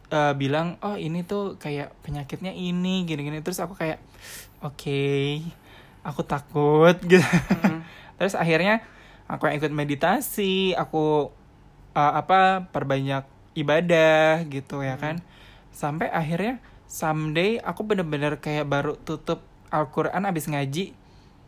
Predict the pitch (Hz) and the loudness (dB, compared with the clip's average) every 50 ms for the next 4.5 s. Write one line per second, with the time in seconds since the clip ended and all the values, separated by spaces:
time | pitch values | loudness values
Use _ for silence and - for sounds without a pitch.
0 | - - _ - - - - - _ - - - 175 165 160 - 185 175 185 185 | -20 -20 _ -20 -20 -20 -20 -20 _ -20 -14 -4 -2 0 0 0 0 0 0 0
1 | 180 240 226 233 185 165 160 165 165 156 185 202 196 - - 175 156 160 160 160 | -2 -2 -4 -2 -2 0 0 0 0 0 0 0 0 -2 -4 -4 -2 -2 -2 -2
2 | 160 160 156 156 - - - 190 190 - - - 170 156 151 147 147 139 143 135 | -2 -4 -4 -6 -4 -2 0 0 0 -2 -6 -4 -2 -2 0 0 -2 -2 -4 -4
3 | 139 131 127 - - 196 247 262 247 - - 220 220 233 233 - - - - 151 | -4 -6 -6 -6 -6 -4 -4 -6 -6 -4 -2 0 0 0 0 -4 -8 -8 -8 -8
4 | 139 143 151 147 147 147 147 151 151 147 | -6 -4 -2 0 0 0 0 0 -2 -2